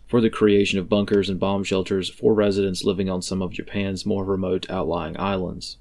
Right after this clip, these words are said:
In Eastern Europe, on Tuesday, the breakaway Republic of Transnistria voted to request to become a protectorate of Russia. This largely unknown and semi-autonomous region situated in eastern Moldova along the Ukrainian border has suffered the impacts of poor relations with Moldova,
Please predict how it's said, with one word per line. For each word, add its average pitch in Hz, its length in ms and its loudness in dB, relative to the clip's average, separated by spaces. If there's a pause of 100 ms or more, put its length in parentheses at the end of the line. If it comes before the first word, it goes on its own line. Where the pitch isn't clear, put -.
In 87 160 -2
Eastern 95 400 -2
Europe, 110 340 8
on 92 160 -2
Tuesday, 104 460 4
the 98 80 2
breakaway 98 440 2
Republic 92 500 -2
of 87 80 -4
Transnistria 98 760 0
voted 98 320 0
to - 80 -8
request - 600 -2
to - 100 -6
become 95 340 -4
a 92 60 -4
protectorate 92 580 -2
of 90 120 -6
Russia. 95 480 -2
This 107 220 6
largely 104 360 4
unknown 101 460 2
and 98 160 0
semi-autonomous 98 840 -2
region 107 340 2
situated 98 540 0
in - 140 -2
eastern 98 340 -2
Moldova 107 580 4
along 95 260 0
the 92 80 -4
Ukrainian 95 480 -4
border 107 440 4
has 101 180 -4
suffered 104 320 -4
the 107 140 0
impacts 101 460 -2
of 95 140 -10
poor - 120 0
relations 104 680 0
with 92 120 -6
Moldova, 104 580 4